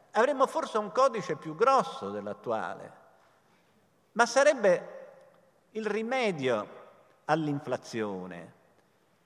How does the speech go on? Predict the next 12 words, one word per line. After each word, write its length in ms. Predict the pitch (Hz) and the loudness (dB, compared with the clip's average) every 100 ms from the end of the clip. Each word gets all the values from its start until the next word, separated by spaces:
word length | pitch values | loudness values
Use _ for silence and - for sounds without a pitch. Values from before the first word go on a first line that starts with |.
| _ _ - | _ _ -4
che 100 | 254 | 0
non 200 | 269 262 | 0 0
viene 260 | 320 294 | 4 4
frenata 580 | 202 180 175 175 165 156 | 4 4 6 6 6 6
dalle 320 | 147 147 151 | 6 4 4
tante 400 | 170 175 170 170 | 4 4 2 0
leggi 380 | 156 165 147 143 | 2 0 -2 -4
di 140 | 139 | -4
depenalizzazione, 1400 | 135 151 151 139 135 135 117 131 - - 135 117 110 104 | 0 -2 0 2 2 0 0 0 0 0 2 2 -2 -6
che 120 | 104 143 | -6 -6
è 80 | |
come 480 | - 185 156 123 - | -2 0 2 0 -6